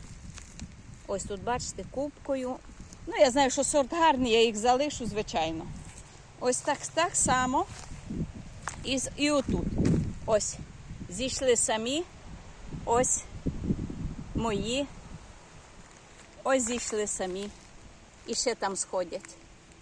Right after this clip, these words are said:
Оце таке явище, бачите? І я собі завдаю питанням, чи треба їх займатися цим. Мабуть, треба, але,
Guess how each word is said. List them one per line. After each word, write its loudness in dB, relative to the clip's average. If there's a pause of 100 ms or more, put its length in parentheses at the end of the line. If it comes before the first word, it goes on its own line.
(600)
Оце 4
таке 2
явище, 2 (360)
бачите? -8 (800)
І 2
я 4
собі 0
завдаю 4
питанням, 0
чи -6
треба 4
їх -2 (1700)
займатися 4
цим. -6 (460)
Мабуть, 4
треба, 4
але, 6